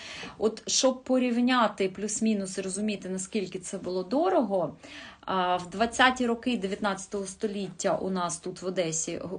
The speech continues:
е, гостює в, е, лапках, е, Олександр Сергійович Пушкін, і він отримує зарплатню. Зарплатня була сімсот п'ятдесят рублів на рік.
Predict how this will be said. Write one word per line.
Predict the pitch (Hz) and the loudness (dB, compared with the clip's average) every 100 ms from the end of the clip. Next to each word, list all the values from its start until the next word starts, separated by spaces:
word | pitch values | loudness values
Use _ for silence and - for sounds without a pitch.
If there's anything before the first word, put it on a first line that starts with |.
| 175 | -6
е, | 180 175 165 | -4 -4 2
гостює | 233 240 - 254 208 170 160 151 | 2 2 0 2 2 2 2 0
в, | 151 - - | -4 -12 -8
е, | 160 | -4
лапках, | 160 175 175 - 156 147 - - | -2 -2 -2 0 2 2 -4 -6
е, | |
Олександр | 165 - 185 185 196 185 180 | -4 -4 -4 -2 -2 -2 -4
Сергійович | - 196 196 196 208 | -6 -6 -4 -6 -6
Пушкін, | - 403 453 - 427 339 | -4 -2 -2 -4 -6 -2
і | 247 | -2
він | 220 269 339 339 - - - | 2 2 2 -2 -10 -16 -4
отримує | - 240 262 294 285 262 226 | -2 0 4 6 6 6 4
зарплатню. | 240 240 - 254 247 214 214 214 208 208 - - | 0 -2 0 -2 0 -2 0 -2 -2 -8 -18 -14
Зарплатня | - 233 233 240 240 302 330 | 0 0 2 -2 2 6 6
була | 254 196 | 6 2
сімсот | 190 220 220 - 320 | 0 -2 -2 0 -2
п'ятдесят | - 240 190 190 233 233 220 | 0 -4 -2 -2 0 0 0
рублів | 202 190 254 285 - _ - | -4 0 0 0 -4 _ -4
на | 190 202 208 | 0 2 2
рік. | 190 190 226 226 - - - | 0 2 4 4 0 -12 -12